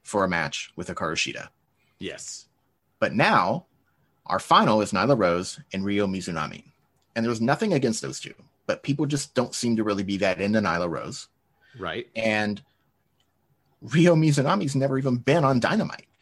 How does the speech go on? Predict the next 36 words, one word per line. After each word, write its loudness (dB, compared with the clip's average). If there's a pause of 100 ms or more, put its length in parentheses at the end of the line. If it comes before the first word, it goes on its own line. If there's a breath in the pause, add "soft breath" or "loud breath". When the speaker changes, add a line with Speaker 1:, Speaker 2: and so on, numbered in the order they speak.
(320)
Speaker 1:
Like, -2
the 2
A 2
E 2
W 2
audience 2
has -2
not 0
even -2
seen 0
her -2 (440)
unless -2
they 0
went 0
out 4
of 0
the -2
way 2 (200)
to -14 (100)
watch 2
Speaker 2:
Mm-hmm. -8
Speaker 1:
the -10
tournament. -4 (1300)
So 4 (880)
that 0
excitement 0
is -2
not 0
gonna -6
be -4
there -2
no -6
matter -4
who -10
goes -6
through. -6